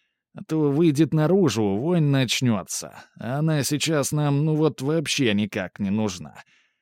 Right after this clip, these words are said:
Скоро, говорят, будет назначение нового директора. Если наша управа опять опозорится перед ним».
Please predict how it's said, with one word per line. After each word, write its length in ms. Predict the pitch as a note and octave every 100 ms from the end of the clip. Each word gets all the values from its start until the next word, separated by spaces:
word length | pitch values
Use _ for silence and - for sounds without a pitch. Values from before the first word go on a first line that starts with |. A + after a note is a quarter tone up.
| _ _ _ _ _
Скоро, 560 | - - - A#2 D3+ D3
говорят, 720 | C#3 C#3 C#3 D#3 D3+ - A2+
будет 380 | B2+ D3+ C#3 C#3+
назначение 920 | C#3 A#2+ C3 A2+ C3+ D3 C#3 C3 B2+
нового 540 | C3 C3 B2 A2+ B2+
директора. 920 | A#2 C3 D#3+ C3 - - D#2 C#2+ A1 - _ -
Если 580 | F#2 A2 B2+ A#2+ B2+
наша 380 | B2+ C3 A2+ -
управа 640 | A#2 A2 B2 A#2+ A2+ A#2 A#2
опять 380 | A2 A#2 G#2+
опозорится 880 | A#2 G#2 A2+ G#2 F3 E3+ F#2+ - F#2+
перед 380 | F2 G2 G2 F#2+
ним». 280 | F2 A#1+